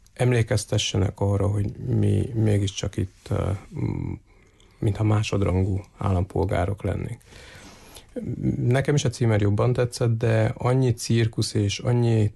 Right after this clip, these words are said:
támadás és annyiszor lett elkaszálva, hogy akkor azt mondtuk, hogy amíg vissza lehet erre térni, addig, ö, a megyei tanácsnak az arculatát egy ilyen semleges, ö, dologba, ö, visszük el,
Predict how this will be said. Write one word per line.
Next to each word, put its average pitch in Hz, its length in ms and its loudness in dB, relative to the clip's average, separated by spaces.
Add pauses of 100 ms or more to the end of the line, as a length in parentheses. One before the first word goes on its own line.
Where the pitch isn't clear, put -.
támadás 107 720 2
és 101 260 -2
annyiszor 120 680 2
lett 107 320 2
elkaszálva, 131 880 2
hogy 120 100 0
akkor 113 300 -2
azt 110 200 0
mondtuk, 107 340 0
hogy 113 80 0
amíg 104 280 4
vissza 117 340 0
lehet 110 320 2
erre 98 240 2
térni, 101 600 0 (600)
addig, 117 540 2
ö, 110 280 4 (280)
a 113 340 0
megyei 113 600 4
tanácsnak 104 580 0
az 101 120 0
arculatát 98 840 2
egy 95 200 0
ilyen 95 320 0 (220)
semleges, 95 760 2
ö, 95 140 0 (140)
dologba, 98 680 0 (540)
ö, 98 400 0
visszük 95 440 0
el, 120 340 2